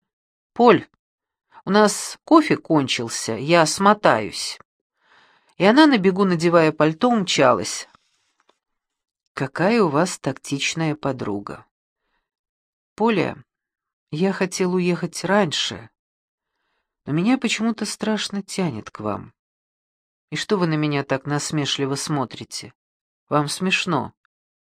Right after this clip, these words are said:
«А, я знаю. Вы считаете, что я не должен был заявляться к вашему деду.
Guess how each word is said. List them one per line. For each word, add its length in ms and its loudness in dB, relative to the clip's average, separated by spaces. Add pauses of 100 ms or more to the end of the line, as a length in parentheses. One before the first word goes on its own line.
(760)
«А, 880 2
я 220 4
знаю. 480 -2 (1400)
Вы 140 8
считаете, 540 4
что 180 0
я 180 6
не 160 2
должен 460 2
был 160 4
заявляться 640 4
к 80 -8
вашему 460 2
деду. 560 -4